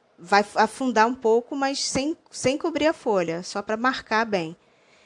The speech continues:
E deixe ali até o dia seguinte. Depois de vinte e quatro horas, você vai ver que o gesso tá seco, Aí você retira a folha com óleo e você vai ver que ela, lá você vai encontrar os desenhos, todas as,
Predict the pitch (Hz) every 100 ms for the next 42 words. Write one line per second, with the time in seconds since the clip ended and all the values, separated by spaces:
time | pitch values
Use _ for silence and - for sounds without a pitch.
0 | _ _ 214 247 240 254 277 254 - 233
1 | 226 233 240 311 294 294 302 233 170 -
2 | - - - _ _ _ _ _ - 240
3 | 311 320 277 285 - - 214 208 208 208
4 | 180 - 214 202 214 208 202 202 196 196
5 | 190 - 208 - 214 202 233 262 311 -
6 | _ _ _ 214 233 247 247 247 247 254
7 | - 262 233 214 214 - 208 220 262 285
8 | 233 196 185 190 233 262 247 247 240 262
9 | 254 254 220 220 220 226 - 120 190 233
10 | 233 220 208 214 220 214 214 190 - -
11 | _ _ _ 214 202 247 240 233 240 254
12 | 214 - 233 233 247 240